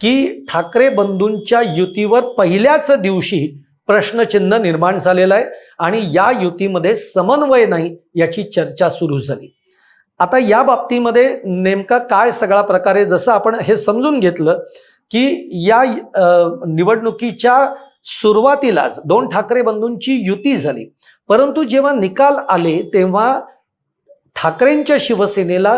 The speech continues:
शिवसेनेचे पासष्ट नगरसेवक निवडून आले आणि मनसेचे फक्त सहा नगरसेवक निवडून आले आणि तिथेच खऱ्या अर्थाने मिठाचा खडा पडला.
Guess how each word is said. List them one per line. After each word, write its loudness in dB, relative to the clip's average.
शिवसेनेचे 0
पासष्ट -2
नगरसेवक 0
निवडून 0
आले -6
आणि 0
मनसेचे 0
फक्त -2
सहा 0
नगरसेवक 0
निवडून 0
आले 2
आणि -2
तिथेच -4
खऱ्या 2
अर्थाने 0
मिठाचा -2
खडा -2
पडला. -10